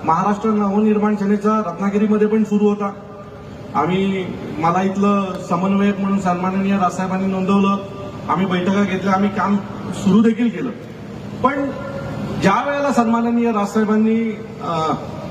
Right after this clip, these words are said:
भारतीय जनता पक्षानं आणि मोदी साहेबांना पाठिंबा दिला, त्याच्यानंतर उद्धव बाळासाहेब ठाकरे, उबाटा, उबाटा गटाचे एक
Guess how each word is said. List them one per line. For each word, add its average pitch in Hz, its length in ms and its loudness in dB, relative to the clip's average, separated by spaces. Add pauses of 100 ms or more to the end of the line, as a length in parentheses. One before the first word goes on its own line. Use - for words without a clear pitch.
(180)
भारतीय 185 360 4
जनता 208 240 2
पक्षानं 208 400 0
आणि 208 140 2
मोदी 185 260 2
साहेबांना 202 360 2
पाठिंबा 214 420 2
दिला, 160 240 -4 (680)
त्याच्यानंतर 277 920 0 (180)
उद्धव 240 340 2
बाळासाहेब 240 480 -2 (120)
ठाकरे, 202 420 -4
उबाटा, 220 340 0 (760)
उबाटा 254 540 2
गटाचे 202 440 -2 (240)
एक 196 120 -6